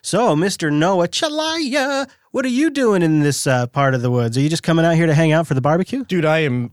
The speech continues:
Speaker 2: always here for just the food.
Speaker 1: Yeah, <laughs>
Speaker 2: Yeah.
Speaker 1: you
Speaker 2: So
Speaker 1: really
Speaker 2: I, I mean, I say nice things like, "I came here for your stunning personality and I wanted to hang out and stuff," but really, it's the barbecue.
Speaker 1: How many minutes was it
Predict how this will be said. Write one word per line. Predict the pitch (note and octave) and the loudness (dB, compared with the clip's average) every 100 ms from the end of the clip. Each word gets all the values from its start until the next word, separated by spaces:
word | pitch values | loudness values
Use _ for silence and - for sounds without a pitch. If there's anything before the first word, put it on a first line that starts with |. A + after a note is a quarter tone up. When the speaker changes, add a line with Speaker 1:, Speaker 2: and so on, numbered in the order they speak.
| - | -2
Speaker 2:
always | D3 C#3 - | 0 0 -2
here | A#2 A2 | -6 -8
for | A#2+ | -8
just | A2+ A#2 | -8 -8
the | A2+ | -10
food. | - G#2 F2+ - | -8 -8 -10 -4
Speaker 1:
Yeah, | D3+ A2 | -2 0
<laughs> | |
Speaker 2:
Yeah. | A#2 A3+ | 0 -2
Speaker 1:
you | |
Speaker 2:
So | C#3+ A#3 | 0 0
Speaker 1:
really | A3 A3 | 0 2
Speaker 2:
I, | F3 F3 E3+ | 0 0 -2
I | F3+ | 0
mean, | F3 | 0
I | |
say | F3 A3+ B3 | 0 -2 0
nice | A3 E3 | 0 -2
things | - D#3 D#3 | -2 -2 0
like, | D3 C#3+ | -2 -2
"I | C#3 | -2
came | D#3 D3 | -2 -2
here | D#3 | -2
for | D3+ | -2
your | D3 D3 | -2 -2
stunning | D3 D3 | -2 -2
personality | D3 C#3+ C#3+ C#3 C#3 | -4 -2 -2 0 0
and | C#3 | 0
I | |
wanted | C3+ C#3 C3 | -2 -2 -4
to | |
hang | C3 C3+ | -4 -4
out | C3 | -4
and | B2 | -6
stuff," | B2 | -8
but | - C3 | -8 -6
really, | D3 F3 G#3+ A#3 A#3+ - _ _ _ _ _ _ | -2 0 2 0 -2 -8 _ _ _ _ _ _
it's | - | -10
the | F#2 | -8
barbecue. | F2 F2 F2 - - | -10 -12 -14 -16 -8
Speaker 1:
How | - F3 | 0 2
many | G#3+ A3 | 4 2
minutes | G#3 E3 D#3+ D#3 | 2 2 2 2
was | D3 C3 | 2 2
it | A#2+ A2+ | 0 -4